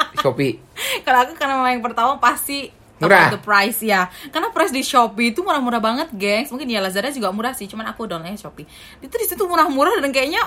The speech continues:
Speaker 2: keren aja dilihat pas udah dipakai. Ya Allah,
Speaker 1: Oh
Speaker 2: mohon
Speaker 1: iya, speak-,
Speaker 2: maaf.
Speaker 1: speaking of belanja online dan kalap, satu temen gue, Vinka,
Speaker 2: Heeh, heeh.
Speaker 1: itu tuh bener-bener <laughs> hobi kali ya. Mungkin
Speaker 2: Belanja.
Speaker 1: sampai dia uninstall Shopee saking dia tuh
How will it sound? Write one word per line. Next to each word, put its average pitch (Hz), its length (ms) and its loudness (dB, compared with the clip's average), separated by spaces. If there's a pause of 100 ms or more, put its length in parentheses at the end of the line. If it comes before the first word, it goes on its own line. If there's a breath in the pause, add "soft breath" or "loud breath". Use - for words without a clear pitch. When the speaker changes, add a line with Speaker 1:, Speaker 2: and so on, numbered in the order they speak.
(320)
Speaker 2:
keren 349 320 2
aja 466 280 4
dilihat 453 380 4
pas 453 140 -6
udah 294 100 -2
dipakai. 330 520 2
Ya 262 120 4
Allah, 240 600 6
Speaker 1:
Oh 254 80 6
Speaker 2:
mohon 240 100 10
Speaker 1:
iya, 226 180 10
speak-, 214 200 6
Speaker 2:
maaf. 294 280 6
Speaker 1:
speaking 185 280 0
of 180 120 2
belanja 175 360 4
online 165 320 6
dan 160 160 2
kalap, 156 300 4 (360)
satu 202 360 4
temen 180 340 2
gue, 143 300 6
Vinka, 120 720 0
Speaker 2:
Heeh, - 80 -8
heeh. 202 240 -4 (100)
Speaker 1:
itu 160 160 4
tuh 233 140 2
bener-bener 165 520 4
<laughs> - 40 -8
hobi 202 500 8
kali 151 300 4
ya. 131 80 2 (480 loud breath)
Mungkin 202 280 2
Speaker 2:
Belanja. 233 460 2
Speaker 1:
sampai 214 240 6
dia 240 240 8
uninstall 185 480 4
Shopee 214 400 0
saking 180 320 -2
dia 170 160 2
tuh 240 160 -2